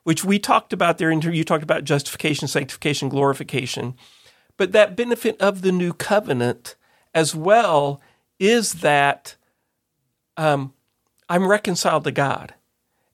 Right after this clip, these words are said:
and that the Spirit now lives in me, and I'm part of the heavenly sanctuary. Uh, and we have Christ interceding for us, and the Spirit u-, uniting us to him. And there is a sense in which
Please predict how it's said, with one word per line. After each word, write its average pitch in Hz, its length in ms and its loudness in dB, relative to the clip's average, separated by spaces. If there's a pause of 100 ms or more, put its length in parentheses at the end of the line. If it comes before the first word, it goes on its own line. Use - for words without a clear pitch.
and 160 160 2
that 160 140 4
the 165 80 -4
Spirit 202 580 2
now 165 340 4
lives 156 440 0
in 139 240 2
me, - 300 -6 (340)
and 160 140 0
I'm 156 160 2
part 196 340 2
of 156 400 2 (420)
the 151 100 -4
heavenly 156 420 0
sanctuary. 135 800 -4 (560)
Uh, 151 180 0
and 151 380 2 (760)
we 180 220 0
have 185 580 2 (400)
Christ 175 340 0
interceding 160 580 2
for 139 260 -4
us, - 320 -8 (180)
and 160 160 2
the 156 60 2
Spirit 185 540 2
u-, 147 180 -12
uniting 156 640 2
us 135 140 -4
to 143 100 -4
him. 127 320 0 (280)
And 175 160 2
there 170 140 2
is 202 400 2
a 170 140 0
sense 185 440 0
in 165 140 0
which 160 420 0